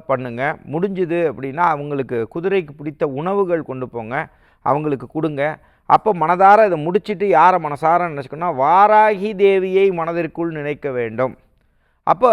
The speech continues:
இந்த ஸ்வரூபத்தோட பேர் என்ன? அஸ்வாரூட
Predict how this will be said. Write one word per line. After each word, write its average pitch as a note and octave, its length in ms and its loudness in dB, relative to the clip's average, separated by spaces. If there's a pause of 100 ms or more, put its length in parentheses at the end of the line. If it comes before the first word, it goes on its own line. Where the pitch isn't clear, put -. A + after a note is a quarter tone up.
(140)
இந்த G3+ 260 -2
ஸ்வரூபத்தோட A3+ 800 4 (140)
பேர் F3 260 0
என்ன? C#3 160 -8 (320)
அஸ்வாரூட G3 880 4